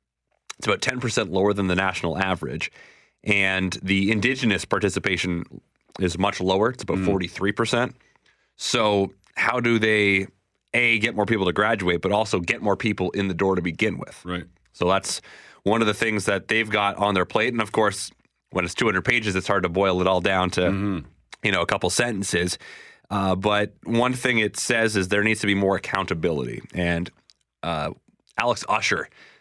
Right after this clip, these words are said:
Speaker 1: one of the authors of this report, he phoned into the conference earlier today, and here's, uh, some of what he said about the accountability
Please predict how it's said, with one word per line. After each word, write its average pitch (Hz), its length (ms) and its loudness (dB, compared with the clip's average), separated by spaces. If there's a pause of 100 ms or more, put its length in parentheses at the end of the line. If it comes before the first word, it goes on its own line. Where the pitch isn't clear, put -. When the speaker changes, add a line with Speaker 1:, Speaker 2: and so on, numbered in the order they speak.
(100)
Speaker 1:
one 87 120 0
of 85 60 0
the 90 120 2
authors 101 500 0 (100)
of 92 380 0 (500)
this 92 240 0
report, 90 400 0
he 110 360 0 (720)
phoned 147 240 2
into 127 260 2
the 90 240 0 (180)
conference - 840 -2 (160)
earlier 90 320 2
today, 87 300 -4
and 85 100 -6
here's, 95 320 -4
uh, 87 60 -2
some 98 200 -2
of 90 60 -4
what 87 140 -4
he 90 100 -4
said 85 160 -4
about 85 300 -4
the 95 100 0
accountability 104 800 0